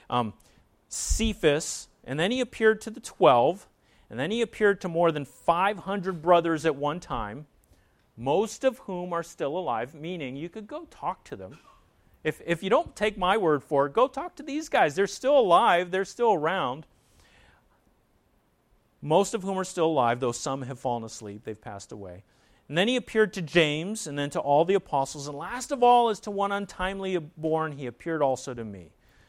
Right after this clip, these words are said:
For I am the least of the apostles, unworthy to be called an apostle, because I persecuted the church, church of God. But by the grace of God I am what I am, and his grace toward me was not in vain. On the contrary, I worked harder than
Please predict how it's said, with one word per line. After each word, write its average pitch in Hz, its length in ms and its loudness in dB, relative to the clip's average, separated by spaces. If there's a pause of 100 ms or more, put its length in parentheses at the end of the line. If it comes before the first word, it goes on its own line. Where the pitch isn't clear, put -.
(120)
For 156 200 4
I 196 180 6
am 190 240 0
the 160 100 4
least 165 440 0
of 196 120 2
the 185 100 -4
apostles, 123 720 -4
unworthy 175 580 0
to 175 80 -4
be 175 140 -8
called 135 280 -2
an 127 120 -8
apostle, 107 480 -8
because 104 340 -12
I 127 200 -6
persecuted 120 640 -14
the 101 60 -18
church, - 460 -20 (640)
church 110 200 -12
of 104 140 -16
God. 90 240 -8 (400)
But 131 140 -6
by 160 100 10
the 147 100 2
grace 156 440 4
of 196 100 -6
God 165 220 8
I 143 140 4
am 135 220 -2
what 135 120 0
I 135 100 4
am, 110 220 -6
and 110 100 -8
his 120 220 -8
grace 139 400 -2
toward 143 320 -4
me 131 120 -8
was 113 220 -10
not 117 260 -2
in 135 140 -8
vain. 101 320 -10 (300)
On 139 100 0
the 151 80 -4
contrary, 190 560 2
I 139 80 4
worked 139 340 -2
harder 175 320 2
than 135 240 -8